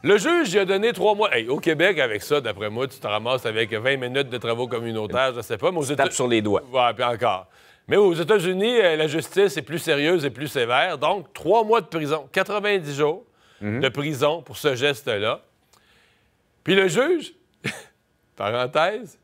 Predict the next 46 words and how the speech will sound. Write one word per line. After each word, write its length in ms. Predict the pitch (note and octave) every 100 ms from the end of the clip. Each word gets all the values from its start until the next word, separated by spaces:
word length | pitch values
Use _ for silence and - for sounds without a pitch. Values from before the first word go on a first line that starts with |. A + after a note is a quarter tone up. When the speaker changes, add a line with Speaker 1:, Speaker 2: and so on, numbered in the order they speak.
| -
Speaker 1:
le 120 | G#2
juge 340 | A2+ D3 C#3 A2
Gilligan. 560 | C#3+ C#3 C3 C#3+ E3 C#4+ - _ _
<laughs> 400 | _ _ _ -
Speaker 2:
Le 80 | G3
juge 320 | F3+ C4+ D3+
Gilligan. 480 | B2 A#3+ B2+ G#2 A2 - G#3 - _ _ _
<laughs> 600 | _ _ _ _ - -
OK. 220 | C#3 - C3+ - - _ - -
Speaker 1:
Les 180 | - D3
gens 200 | D3 G3
plus 200 | G3+ D#3+
vieux 280 | E3 E3 G#3
pour 140 | E3 E3
nous 180 | D#3+
autres. 220 | F3+ F3 F#3+
Speaker 2:
Ouais. 100 | -
Speaker 1:
Peut-être 160 | B3
que 60 | A#3+
les 120 | G#3
jeunes 220 | G3 A#3+
ne 40 | A#3+
savent 240 | A#3+ F#3+
pas 120 | A#3+
me 80 | A#3
croire, 280 | - A3+ G#3
mais 280 | A3 A3+ F3 - - -
faites, 220 | - A#3+ B3
faites 400 | A#3 A#3+ G#3 A#3+
rechercher 420 | - C4+ A#3 C4+
sur 160 | A3+
YouTube 400 | G#3+ G3+ E3 A#3
le 80 | G#3+
personnage 640 | G#3+ G3 - F#3+ G3+ G#3 D#3+
de 80 |
Li- 240 | E3+ E3 F#3
Speaker 2:
C'est 160 | C#3+ D#3
ça. 60 |
Speaker 1:
Gilligan. 520 | C#3+ E3 D3+ C#3 F#3 A#3+
Mais 140 | A3+
bon, 120 | G3 F3
Speaker 2:
Les 40 |
Speaker 1:
c'est 60 | B2+
Speaker 2:
joyeux 220 | D3+ E3
Speaker 1:
un 20 |
Speaker 2:
naufragés. 500 | D#3+ C3+ B2 G2+ F2+